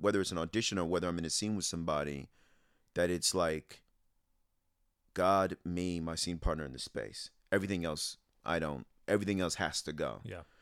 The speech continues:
Speaker 1: The moment I, the moment I r-, I start concentrating on anything else other than that is the moment I go back into that cycle of, like, "It's gotta be perfect. It's gotta be perfect. I
Speaker 2: Sure.
Speaker 1: gotta be word perfect. Every scene has gotta be,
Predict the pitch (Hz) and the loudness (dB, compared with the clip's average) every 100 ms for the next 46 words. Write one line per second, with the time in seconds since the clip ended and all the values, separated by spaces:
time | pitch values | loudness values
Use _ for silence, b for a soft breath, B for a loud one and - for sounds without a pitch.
0 | b b 110 107 120 127 117 104 - 92 | b b 6 10 10 10 8 4 2 4
1 | 95 90 87 80 80 _ - - - - | 6 4 2 0 -6 _ -20 -18 -18 -20
2 | - 104 113 135 113 107 98 98 95 _ | -2 4 6 8 8 8 6 2 -2 _
3 | - 101 - 107 92 - - 110 95 98 | 2 4 6 6 4 2 0 0 0 -2
4 | 101 85 85 - - 196 214 202 175 160 | 0 0 -2 -4 -4 -2 -2 0 0 2
5 | 156 117 80 - 98 101 95 98 95 87 | 2 2 0 2 2 4 2 2 2 2
6 | 78 - - - - - _ _ _ - | 0 -4 -14 -20 -20 -20 _ _ _ -2
7 | 101 104 104 98 90 87 82 92 95 87 | 0 4 4 4 4 2 2 2 2 0
8 | 87 78 82 78 - 82 80 78 73 69 | -2 -4 -2 -2 0 -2 -2 -8 -8 -10
9 | - - 71 73 - - 67 - - - | -8 -6 -6 -6 2 2 2 -8 -10 -6
10 | 76 76 76 78 - 82 78 82 82 85 | -6 -8 -10 -10 -6 -6 -4 -4 -6 -4
11 | 82 71 - 65 57 - b b - 78 | -4 -4 -4 -6 -8 -20 b b -10 -6
12 | 90 - 110 95 - 80 76 85 80 78 | -2 0 2 2 0 -2 -2 -6 -6 -6